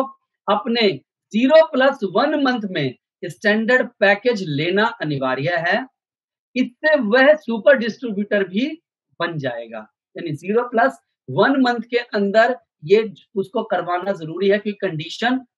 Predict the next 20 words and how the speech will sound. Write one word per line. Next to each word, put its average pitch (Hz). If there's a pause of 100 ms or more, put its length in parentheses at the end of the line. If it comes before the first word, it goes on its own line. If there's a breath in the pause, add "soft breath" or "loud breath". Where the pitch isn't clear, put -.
super 208 (340)
distributor 156
की 135
है। 113
समय 240 (400)
तीस 214
नवंबर 147 (100)
तक 131 (100)
है। 110 (380)
अगर 233
आप 247 (120)
चूक 269
गए, 151 (840)
इनको 247
fresh 269
distributor 220
माना 147
जाएगा 185 (400)
और 170
Victor 254